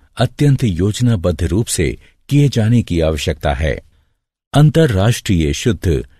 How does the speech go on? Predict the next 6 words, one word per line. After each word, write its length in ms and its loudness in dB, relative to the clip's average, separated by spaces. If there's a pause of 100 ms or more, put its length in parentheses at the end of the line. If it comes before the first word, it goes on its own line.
(140)
एवं 400 0 (240)
व्यवहारिक 560 0
रासायनिकी 640 -2
संघ 320 -2
ने 280 -2 (380)
कार्बन 440 2